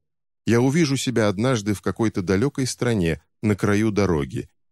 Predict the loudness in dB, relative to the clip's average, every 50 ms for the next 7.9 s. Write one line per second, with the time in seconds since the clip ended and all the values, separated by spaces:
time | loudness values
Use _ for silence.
0 | _ _ _ 2 4 4 4 4 2 0 0 0 -2 -2 -2 0 0 0 0 0
1 | 2 0 0 0 -2 -4 -4 -2 -2 -2 0 0 0 0 0 0 0 -2 -4 -6
2 | -8 -6 -2 -2 -2 0 0 0 0 0 0 0 -2 -4 -6 -4 -6 -6 -6 -8
3 | _ _ _ _ -4 -2 0 0 0 0 0 -2 -2 -2 -4 -4 -4 -4 -6 -8
4 | -10 -10 -12 -12 -12 -12 -18 _ _ _ _ _ _ _ _ _ _ _ _ _
5 | _ _ _ 2 4 4 4 2 2 2 2 2 2 0 0 0 -2 -2 -2 0
6 | -2 -2 -2 -2 -2 -2 0 0 0 0 0 0 0 0 0 -2 -2 0 0 0
7 | 0 0 -4 _ 0 0 2 2 0 -2 -4 -6 -8 -8 -8 -10 -12 -14